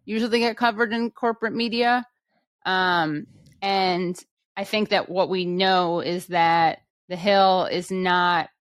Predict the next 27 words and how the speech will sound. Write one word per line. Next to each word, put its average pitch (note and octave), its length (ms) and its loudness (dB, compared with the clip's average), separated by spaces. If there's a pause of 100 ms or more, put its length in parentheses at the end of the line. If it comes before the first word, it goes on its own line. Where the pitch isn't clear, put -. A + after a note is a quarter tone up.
(600)
in G3 100 -6
principle, A#3 540 -2
committed E3 480 -2
to, D#3 480 0 (280)
like, D3+ 320 -4 (1300)
uh, E3 180 0
thinking F#3 340 -4
outside E3 360 0
the E3 60 -4
box E3 460 0
or, D3+ 360 -4 (180)
or F3 140 -6
speaking F#3+ 380 -4
outside E3 340 0
the E3 80 -6
box D3+ 460 0
or, D#3 360 -2 (760)
uh, D#3 440 2 (1000)
going G3 260 0
outside E3+ 300 0
the F3 60 -4
mainstream. E3 640 -4
They F3+ 140 -2
just F#3 220 -6
realize F3 360 0
it's D3+ 160 -14
monet-, E3 380 0